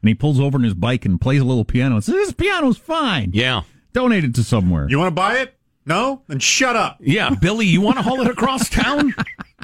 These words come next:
Speaker 2: It ain't cheap.
Speaker 1: You ever tried to sell a used piano?
Speaker 2: Wow. I, I have, uh, uh, had a friend who was trying to give away a used piano and could not.
Speaker 1: Well, I bought one, and you can get a really great piano for not much money.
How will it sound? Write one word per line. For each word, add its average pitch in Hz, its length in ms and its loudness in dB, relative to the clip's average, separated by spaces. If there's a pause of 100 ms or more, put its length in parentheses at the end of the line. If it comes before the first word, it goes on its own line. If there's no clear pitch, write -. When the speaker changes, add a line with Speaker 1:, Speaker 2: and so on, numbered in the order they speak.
(280)
Speaker 2:
It 139 60 0
ain't 214 200 0
cheap. 262 460 0
Speaker 1:
You - 80 4
ever 208 100 2
tried 117 240 0
to 98 60 -4
sell 123 200 0
a 127 40 2
used 127 240 0
piano? 156 380 -2 (580)
Speaker 2:
Wow. 92 340 -2 (720)
I, 135 220 -2
I 135 220 -2
have, 156 360 0 (200)
uh, - 20 -4 (560)
uh, 95 240 0
had 123 160 2
a 101 60 -6
friend 135 280 0
who 117 100 2
was 107 100 0
trying 127 240 -2
to 120 120 0
give 160 380 0 (140)
away 78 500 0
a 90 60 0
used 82 340 0
piano 67 460 -2 (280)
and 87 220 0
could 90 220 0
not. 80 320 -4
Speaker 1:
Well, 110 120 2
I 131 120 0
bought 123 280 -2
one, 92 200 2
and 95 120 2
you 104 80 2
can 101 140 0
get 101 100 -2
a 92 60 -2
really 107 300 0
great 98 240 -4
piano 104 260 0
for 92 140 -4
not 101 160 -2
much 101 180 -4
money. 76 240 -4